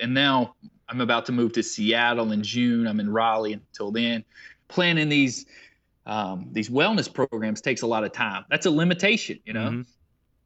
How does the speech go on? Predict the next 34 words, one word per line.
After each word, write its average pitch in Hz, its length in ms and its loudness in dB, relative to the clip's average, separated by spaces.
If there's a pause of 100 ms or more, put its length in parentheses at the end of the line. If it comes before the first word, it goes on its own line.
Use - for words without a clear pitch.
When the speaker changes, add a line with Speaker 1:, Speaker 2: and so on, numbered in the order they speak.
(300)
Speaker 1:
And 123 200 -6
so 127 480 2 (440)
what 151 160 4
I 139 60 4
need 147 160 4
to 127 60 4
do 175 240 6
is 123 140 0
just - 220 -12
partner 139 400 -2
up 135 160 -4
with 120 100 -2
others. 127 360 0
And 107 240 -4
a 107 60 -12
friend 190 300 -4
of 135 60 -2
mine, 117 320 -2
he 131 100 -2
actually 123 260 -4
was 113 120 -4
a 110 40 -4
Marine, 117 520 -2
and 107 100 -8
he's 131 160 -4
got - 200 -10
paralyzed 110 720 0
by 107 220 -8
diving 120 400 -2
into 117 240 -4
a 104 40 -2
pool, 139 380 -2
swimming 139 360 -6
pool. 170 260 2